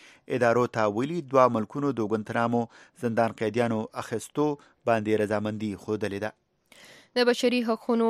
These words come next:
Speaker 2: امنیسټي انټرنیشنل نومي تنظیم په قطر کې لګولي، اه، په قطر باندې تور لګولي دی چې په کال دوه زره دوه ویشتم کې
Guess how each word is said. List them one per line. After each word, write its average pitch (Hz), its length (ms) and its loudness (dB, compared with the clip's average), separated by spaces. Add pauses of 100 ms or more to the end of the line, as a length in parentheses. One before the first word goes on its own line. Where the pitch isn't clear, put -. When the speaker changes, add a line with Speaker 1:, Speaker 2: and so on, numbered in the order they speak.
Speaker 2:
امنیسټي 220 520 -2
انټرنیشنل 220 680 0
نومي 220 240 0
تنظیم 214 540 0
په 233 240 0
قطر 214 340 -2
کې 208 260 0
لګولي، 190 460 -2 (140)
اه، 185 300 0
په 185 120 -2
قطر 196 280 -2
باندې 190 360 -2
تور 233 200 0
لګولي 254 460 6
دی 269 140 2
چې - 160 -4
په 226 160 -2
کال 214 220 4
دوه 202 160 0
زره 202 160 0 (160)
دوه 196 140 -2
ویشتم 202 360 -4
کې 208 100 0